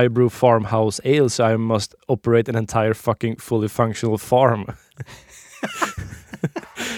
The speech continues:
Vilket <laughs> är då stereotypen för om du har då, kallar det för farmhouse ales. Och det här tycker jag är väldigt, väldigt så här, han har ju inte ett farm, han har ju ett, liksom, mitt i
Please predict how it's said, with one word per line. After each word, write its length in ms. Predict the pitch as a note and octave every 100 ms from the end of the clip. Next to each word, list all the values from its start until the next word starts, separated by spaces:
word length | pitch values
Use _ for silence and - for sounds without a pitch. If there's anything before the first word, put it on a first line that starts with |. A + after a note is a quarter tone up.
| - -
Vilket 200 | - E4+
<laughs> 880 | - - F#4 - - - - B3 G3+
är 80 | C#3
då 100 | C3
stereotypen 600 | D3 C#3 D3+ C3 - C#3
för 120 | D3
om 120 | C3
du 60 | C3
har 260 | B2+ B2
då, 180 | A#2+ A2+
kallar 340 | G#2+ - B2+ A2
det 60 |
för 100 | G#2+
farmhouse 640 | A2 C#3+ B2+ A#2 A2+ E3+ F3+
ales. 220 | B2 - - - - C#3 D3
Och 280 | C3+ - - - - - - - - _ _ - - - - -
det 180 | F3 E3
här 140 | D#3
tycker 220 | D3+ E3+
jag 80 | D3
är 40 | B2+
väldigt, 180 | C#3
väldigt 300 | C3 A2+ - _ _ _
så 100 | - B2
här, 300 | A2 G#2+ - - - _ _ - _ _ - D#3 - - D2
han 260 | - C3+ C#3+
har 240 | D3 C3+
ju 40 | D#3+
inte 140 | B2+
ett 140 | G#2+
farm, 440 | - - - A#2+ A#2
han 200 | A#2+ C3+
har 120 | C#3+
ju 100 | A#2
ett, 180 | A2 -
liksom, 480 | A2+ A#2 A#2 A#2+ B2
mitt 240 | C3+ C3+
i 100 | B2